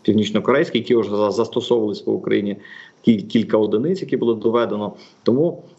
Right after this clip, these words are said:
е, ворог зрозумів минулого року, що не досяг успіху, е, щодо блекауту українського. Відповідно, цього разу ці ракети спрямовуються дещо в інших, е, напрямках, по інших цілях і, і так далі.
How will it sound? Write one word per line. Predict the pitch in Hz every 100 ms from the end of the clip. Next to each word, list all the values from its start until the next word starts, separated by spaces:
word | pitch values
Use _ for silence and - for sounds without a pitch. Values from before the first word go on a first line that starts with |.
| -
е, | - 123 120
ворог | 110 147 147 143 -
зрозумів | 127 120 147 147 139
минулого | 117 113 110
року, | 113 104
що | 110
не | 101
досяг | 104 104 101 -
успіху, | 107 - 143 185 185 -
е, | - 143 123 127 - - - - - -
щодо | - 127 117
блекауту | 107 131 131 113 113 117
українського. | 117 113 113 107 - 101
Відповідно, | 110 - 135 147
цього | 113 123 113 104
разу | 107 101 104 - - - -
ці | 123
ракети | 113 95 123 110
спрямовуються | 98 - 107 110 107 104 - 101 - - _ _ -
дещо | 101 110 98 107
в |
інших, | 107 101 - - - -
е, | 98 92 101
напрямках, | 123 131 143 143 127 -
по | 110
інших | 104 - -
цілях | - 143 127 -
і, | 101
і | 101 98 95
так | 95
далі. | 92 95 95